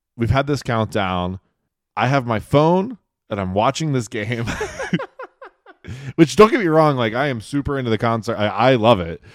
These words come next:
But, like, this is a, a massive game. And, um, I j-, it hit, it hits midnight. My wife turns to me for, like, a New Year's kiss and is like, "Oh, Happy New Year."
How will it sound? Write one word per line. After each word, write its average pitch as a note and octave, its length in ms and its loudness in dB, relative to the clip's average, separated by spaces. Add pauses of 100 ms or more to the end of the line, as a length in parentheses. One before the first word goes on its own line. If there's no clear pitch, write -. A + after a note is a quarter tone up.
(340)
But, A#2 420 6 (440)
like, A2+ 220 2
this C3 220 0
is A2+ 420 -2 (240)
a, G#2+ 320 -8
a G2 40 -6
massive G2 560 -8
game. F#2+ 500 -6 (480)
And, G#2+ 440 -2
um, F2+ 560 -2 (560)
I A#2 120 -12
j-, A2 180 -10
it A#2+ 120 -2
hit, D3 200 -4
it A#2+ 220 -2
hits D#3+ 200 -4
midnight. A2 360 -4
My F#2+ 100 -4
wife G#2+ 320 -4
turns G#2+ 360 -10
to G#2 80 -12
me F#2+ 180 -8
for, F#2+ 200 -12
like, F2 280 -10
a G2+ 80 -8
New G#2 140 -6
Year's G2 360 -6
kiss F#2 320 -12
and F#2+ 100 -14
is F#2 80 -14
like, A2 140 -12
"Oh, A#3 160 -4
Happy A3+ 380 -10
New A#3+ 160 -10
Year." G3+ 360 -8